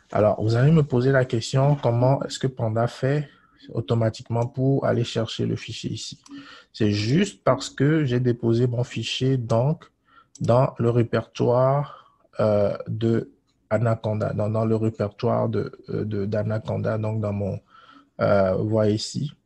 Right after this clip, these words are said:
là où j'ai téléchargé mon Anaconda. Donc ici, cet répertoire, il est automatiquement donc, euh, lié donc à, à ce notebook-là que je suis en train d'utiliser. C'est pourquoi.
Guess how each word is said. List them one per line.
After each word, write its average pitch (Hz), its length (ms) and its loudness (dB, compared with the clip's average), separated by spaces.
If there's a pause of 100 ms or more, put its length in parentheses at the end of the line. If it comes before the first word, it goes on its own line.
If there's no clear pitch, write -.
(260)
là 113 200 2
où 113 80 2
j'ai 113 160 -2
téléchargé 107 580 -4
mon 107 200 -4
Anaconda. 101 540 -6
Donc 107 260 -4
ici, 147 440 -6 (560)
cet - 340 0
répertoire, 123 880 0 (760)
il 123 140 0
est 123 80 6
automatiquement 117 880 -2
donc, 117 360 -2 (1120)
euh, 107 440 4 (120)
lié 113 520 2
donc 120 380 0 (120)
à, 107 420 -2
à - 120 -10
ce - 140 -2
notebook-là 110 680 0
que - 120 -6
je 107 60 -4
suis - 80 0
en 107 80 0
train 104 140 -2
d'utiliser. 98 340 -4
C'est - 180 -6
pourquoi. - 340 -6